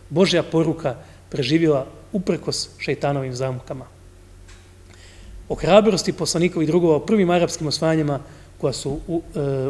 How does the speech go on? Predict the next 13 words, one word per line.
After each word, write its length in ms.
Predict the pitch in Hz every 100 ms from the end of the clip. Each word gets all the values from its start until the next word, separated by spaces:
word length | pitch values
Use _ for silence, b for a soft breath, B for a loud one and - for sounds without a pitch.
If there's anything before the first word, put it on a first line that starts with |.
| 160
ugasila 440 | 143 165 - 151
kao 180 | - 139
slabašne 440 | - 160 143 -
svijeće 400 | 131 147 147 147 B B B -
tisućljetna 560 | - - 151 139 - 139
carstva. 420 | - 131 - 147
Evo, 100 | 151
ja 100 | 156
ovdje 180 | 160 160
imam 260 | 156 143 -
Kuran, 320 | 180 175 143 B B B B B -
ovo 200 | 160 165
je 200 | 151